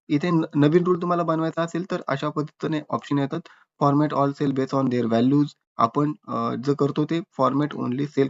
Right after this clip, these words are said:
content. जर आपल्याला सेलमध्येच कंटेंट चेंज करायचे असेल, तर खूप सारे ऑप्शन्स आहेत. तर त्याच्यावर आपण एक, एक वेगळा व्हिडिओ बनवूयात, कारण ते, अ, खूप डिट-, in डिटेलमध्ये आहे. तर सध्या हे आपण बेसिक पाहिलं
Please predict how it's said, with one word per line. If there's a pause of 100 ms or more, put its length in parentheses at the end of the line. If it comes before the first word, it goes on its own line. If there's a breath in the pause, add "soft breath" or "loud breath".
content.
जर
आपल्याला
सेलमध्येच
कंटेंट (200)
चेंज
करायचे
असेल, (460 soft breath)
तर
खूप
सारे
ऑप्शन्स
आहेत. (280)
तर
त्याच्यावर
आपण
एक,
एक
वेगळा
व्हिडिओ
बनवूयात, (420)
कारण
ते, (240)
अ,
खूप
डिट-,
in
डिटेलमध्ये
आहे. (600)
तर
सध्या
हे
आपण
बेसिक
पाहिलं